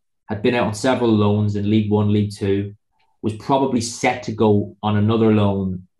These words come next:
to the Championship this time. You know, he was going up every year, League One, League, uh, League, oh, sorry, League Two, League One, then next was the Championship.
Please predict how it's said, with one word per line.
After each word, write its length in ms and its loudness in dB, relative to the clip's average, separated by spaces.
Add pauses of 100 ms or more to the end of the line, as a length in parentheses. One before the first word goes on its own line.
(200)
to 140 -6
the 100 -6
Championship 720 -2
this 180 -6
time. 260 -6
You 100 -4
know, 40 -4
he 80 -4
was 120 -4
going 240 2
up 160 0
every 280 0
year, 360 2
League 200 -6
One, 320 0
League, 220 -6 (260)
uh, 180 -10
League, 300 -12
oh, 100 -8
sorry, 220 -2
League 220 -2
Two, 120 0
League 220 -4
One, 440 -4
then 220 -6
next 260 -4
was 120 -10
the 60 -18
Championship. 540 -8